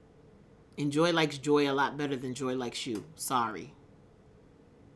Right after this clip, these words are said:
If there's space and energy and capacity to do so, c-, come on, let me, I give you all this love.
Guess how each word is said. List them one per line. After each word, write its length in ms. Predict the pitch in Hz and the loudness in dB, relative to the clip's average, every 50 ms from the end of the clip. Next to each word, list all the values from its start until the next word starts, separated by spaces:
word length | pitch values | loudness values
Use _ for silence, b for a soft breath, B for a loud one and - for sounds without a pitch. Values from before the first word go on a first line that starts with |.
| - - - - - - - - - - - - - - - - - - - - - - - - - - - - - - - - - - - - - - - - - - - - - - - - - - - - - - - - - - - - - - - - - - - - - - - - - | -20 -20 -20 -20 -20 -20 -20 -20 -20 -20 -20 -20 -20 -20 -20 -20 -20 -20 -20 -20 -20 -20 -20 -20 -20 -20 -20 -20 -20 -20 -20 -20 -20 -20 -20 -20 -20 -20 -20 -20 -20 -20 -20 -20 -20 -20 -20 -20 -20 -20 -20 -20 -20 -20 -20 -20 -20 -20 -20 -20 -20 -20 -20 -20 -20 -20 -20 -20 -20 -20 -20 -6 -2
If 200 | - 156 151 - | 0 0 0 2
there's 220 | - 165 165 156 | 2 2 4 4
space 560 | - - - - - 196 202 233 247 240 - - | 4 2 0 2 4 4 6 6 4 2 -2 -2
and 120 | 156 135 - - | -4 -4 -2 0
energy 600 | 185 202 214 220 220 202 196 208 208 202 185 156 | 0 2 2 2 0 0 -2 0 0 2 2 0
and 100 | 143 135 | 0 -2
capacity 680 | 147 135 - - 208 208 208 208 - 226 208 202 190 | -6 -10 -6 -2 -2 -2 -2 -2 -2 0 2 2 2
to 120 | 180 190 180 | 0 0 -2
do 240 | 170 196 220 247 | -2 -2 -2 -2
so, 340 | 247 - - 262 254 247 240 - | -2 0 0 0 0 0 -2 -6
c-, 80 | - - - | -14 -16 -14
come 160 | - - 392 427 | -10 -6 0 2
on, 220 | 453 440 349 294 | 4 6 6 6
let 100 | 339 440 | 4 4
me, 80 | 480 - - | 2 6 10
I 200 | - - 587 403 294 | 10 10 12 12 12
give 100 | 359 539 554 | 12 12 12
you 100 | 494 - | 12 12
all 160 | - 294 - - | 12 12 12 12
this 180 | 370 349 269 226 | 12 12 8 8
love. 560 | 208 233 269 339 381 381 370 370 370 - | 10 12 12 12 12 12 12 12 12 10